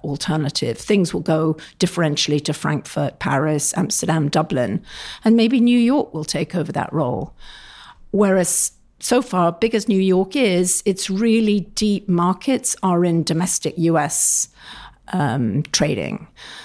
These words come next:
And London is the global center. So that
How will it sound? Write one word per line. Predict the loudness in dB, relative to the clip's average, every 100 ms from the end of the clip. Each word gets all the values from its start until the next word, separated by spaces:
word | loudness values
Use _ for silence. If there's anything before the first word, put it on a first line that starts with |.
| -6
And | 0 4
London | 4 2 0
is | 0 -2
the | -6
global | -6 -8 -8 -10
center. | -8 -8 -10 -12 -8
So | -4 0 2 0 -2
that | -4 0 0